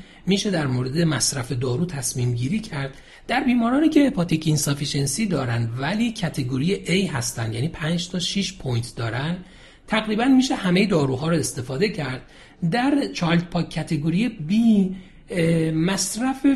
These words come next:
فقط داروی ریواروکسابان توصیه نمیشه، بقیه رو باید با احتیاط مصرف کرد و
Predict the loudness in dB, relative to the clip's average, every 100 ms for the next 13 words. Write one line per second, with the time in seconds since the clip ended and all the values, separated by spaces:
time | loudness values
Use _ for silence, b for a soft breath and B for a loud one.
0 | 2 -2 0 -2 2 0 2 0 0 0
1 | 0 -2 -2 0 2 2 2 0 -2 -4
2 | -4 -4 -4 -4 -4 -4 -2 -2 0 0
3 | 2 0 0 0 -2 -6 -4 -4 -2 -2
4 | -4 -4 -6 -6 -6 -4 -2 0 0